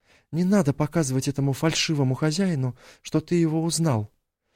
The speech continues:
Надо сначала провести разведку. Доверь это детективу Йорку. Он бесстрашный,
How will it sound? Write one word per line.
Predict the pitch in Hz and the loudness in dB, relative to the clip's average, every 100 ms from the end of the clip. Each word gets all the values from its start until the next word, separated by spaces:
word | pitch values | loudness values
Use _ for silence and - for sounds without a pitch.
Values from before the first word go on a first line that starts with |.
| _ | _
Надо | - 147 202 165 | -2 2 2 0
сначала | - 135 - 190 180 | 0 -2 0 0 0
провести | 143 123 - 180 | 0 -2 -2 -2
разведку. | 190 143 135 135 - 139 - _ _ _ _ _ | 0 0 -2 -4 -6 -10 -10 _ _ _ _ _
Доверь | - 139 156 196 | -2 0 2 2
это | - 135 131 | 0 -2 0
детективу | 135 139 - 147 | -2 -4 -2 0
Йорку. | 151 151 117 - 107 - _ _ _ _ _ | 0 0 -2 -6 -14 -14 _ _ _ _ _
Он | - 160 | -4 0
бесстрашный, | 139 135 - 175 185 - 139 | 0 -2 -2 -2 0 -2 -4